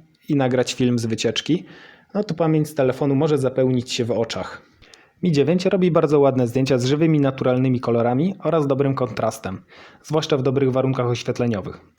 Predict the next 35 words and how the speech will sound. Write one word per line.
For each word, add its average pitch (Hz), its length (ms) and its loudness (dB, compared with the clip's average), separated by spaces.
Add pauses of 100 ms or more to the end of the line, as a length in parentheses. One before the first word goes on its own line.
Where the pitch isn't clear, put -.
Autofokus 156 580 0
działa 123 280 2
szybko 147 360 0
i 196 140 0
sprawnie, 160 500 -2 (140)
ale 190 220 2
szkoda, 165 300 2
że 151 100 2
żaden 151 360 2
obiektyw 139 420 0
nie 131 80 2
posiada 131 340 0
stabilizacji 123 600 0
optycznej. 117 540 -4 (500)
Jeśli - 220 -2
chcemy, 143 500 0
to 196 120 0
możemy 170 320 2
włączyć 147 400 -2
też 135 160 -2
sztuczną 135 400 -2
inteligencję, 127 760 0 (220)
czyli 165 280 2
tryb, 160 300 0
w - 100 -14
którym 165 320 0
smartfon 175 440 0
sam 226 220 0
dobierze 160 300 2
najlepsze 147 400 0
ustawienia 127 580 0
obrazu 117 380 0
w 139 60 -2
danej 139 220 2
scenerii. 117 500 -4